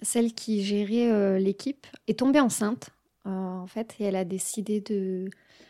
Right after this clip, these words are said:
de faire une grosse, euh, coupure et finalement de ne pas reprendre, euh, les compétitions ensuite.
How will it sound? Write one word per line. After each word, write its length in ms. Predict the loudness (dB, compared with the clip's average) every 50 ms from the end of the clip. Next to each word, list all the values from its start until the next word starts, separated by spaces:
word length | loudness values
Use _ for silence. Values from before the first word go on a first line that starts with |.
| _ _ -2
de 100 | 0 2
faire 180 | 4 4 6
une 140 | 6 6 4
grosse, 420 | 4 4 2 2 2 2 0 2 4
euh, 300 | 4 6 6 6 6 4
coupure 540 | 2 -2 -6 -10 -8 -6 -4 -4 -2 0 0
et 80 | 0
finalement 500 | 0 -2 -4 -4 -2 -2 0 0 2 2
de 140 | 2 0 0
ne 140 | -2 -2 -4
pas 260 | -2 -2 0 0 2
reprendre, 680 | 2 0 -2 -2 -4 -6 -4 -2 0 0 0 0 0 0
euh, 60 | 2
les 160 | 2 2 0
compétitions 680 | 0 0 -2 -2 -2 -2 -4 -6 -6 -4 -2 0 2 2
ensuite. 600 | 2 2 0 -2 -2 -4 -4 -6 -6 -10 -18 -20